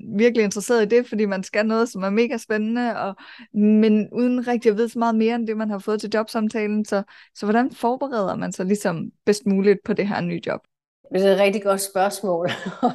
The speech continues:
Speaker 2: <laughs> Og jeg tænker faktisk, det kommer, øh, det kommer lidt an på, hvad det er for et job, man, øh, man skal hen i, fordi at, øh, der er jo efterhånden rigtig mange virksomheder og organisationer, der arbejder med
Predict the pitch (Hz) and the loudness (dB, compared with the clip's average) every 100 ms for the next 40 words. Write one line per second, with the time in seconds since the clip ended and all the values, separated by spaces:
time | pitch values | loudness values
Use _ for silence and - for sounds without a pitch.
0 | - 233 - - - - - - - - | -4 -8 -8 -14 -20 -20 -18 -20 -6 2
1 | 247 240 262 262 262 262 226 247 247 254 | 4 4 4 2 0 -2 -2 -2 -6 -6
2 | 247 226 226 214 202 190 196 190 190 196 | -2 0 2 4 4 4 2 2 0 -2
3 | 226 240 214 226 240 - 285 269 240 214 | -6 -4 0 2 2 0 -2 -2 -2 0
4 | 202 196 143 220 226 220 180 - 202 - | 0 0 0 0 -2 -4 -4 0 0 -2
5 | - - 196 185 175 175 170 165 156 - | -10 -8 -4 -2 0 0 0 2 0 0
6 | 170 160 - 160 285 269 254 226 - 220 | -4 -6 -6 -2 -2 -2 -2 -4 -6 -4
7 | 226 214 196 180 190 180 175 170 - 226 | -2 0 2 0 0 0 0 -2 -2 0
8 | 233 226 226 226 262 233 190 202 247 185 | 2 2 -2 -6 -4 -2 -2 -2 -2 -2
9 | 185 208 220 226 208 196 226 208 175 180 | -2 0 -2 -2 -6 -4 -2 0 0 0
10 | 185 185 185 233 190 160 - 170 185 202 | -2 -4 -6 -4 -4 -6 -4 -2 -2 -2
11 | 175 175 185 | -2 0 0